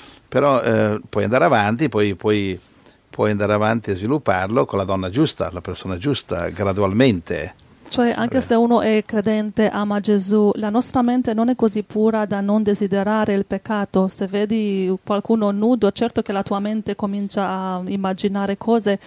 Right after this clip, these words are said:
Speaker 2: È, è scritto Matteo cinque, "Se uno solo nei pensieri desidera una donna, ha già commesso adulterio,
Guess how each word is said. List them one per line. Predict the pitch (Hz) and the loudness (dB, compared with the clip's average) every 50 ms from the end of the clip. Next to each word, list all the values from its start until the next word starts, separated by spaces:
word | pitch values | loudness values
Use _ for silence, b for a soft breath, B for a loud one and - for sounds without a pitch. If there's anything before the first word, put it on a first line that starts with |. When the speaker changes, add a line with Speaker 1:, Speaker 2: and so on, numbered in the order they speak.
| B B B _ | B B B _
Speaker 2:
È, | _ - 208 208 208 202 - | _ -2 -2 -2 -2 -4 -4
è | - 226 | -4 -4
scritto | - - 240 - - 226 | -2 -2 -2 0 2 2
Matteo | 214 208 202 - 202 202 | 2 2 2 2 0 0
cinque, | - - 226 214 208 196 202 196 | 0 0 -2 -2 -2 -2 -2 -2
"Se | - - 208 - | -2 -2 -2 0
uno | 233 247 247 240 | 2 2 4 4
solo | 226 - 254 247 240 | 4 4 4 2 2
nei | 226 214 - | 0 -2 -2
pensieri | - 226 202 202 - - 262 285 320 262 214 208 | -2 -2 -2 -2 -2 -2 0 2 4 4 4 4
desidera | 185 196 - 220 202 220 208 | 2 2 2 2 2 2 2
una | 202 202 196 190 | 2 2 0 0
donna, | 185 220 247 254 233 220 | 2 2 2 2 2 0
ha | - - 202 190 | 0 -4 -4 -2
già | 196 - 330 330 | 0 0 0 2
commesso | - 277 233 208 - - | 2 2 2 2 0 -2
adulterio, | 190 175 180 - - 185 175 170 175 190 180 | -2 -2 -2 -2 -4 -6 -4 -2 -2 -4 -4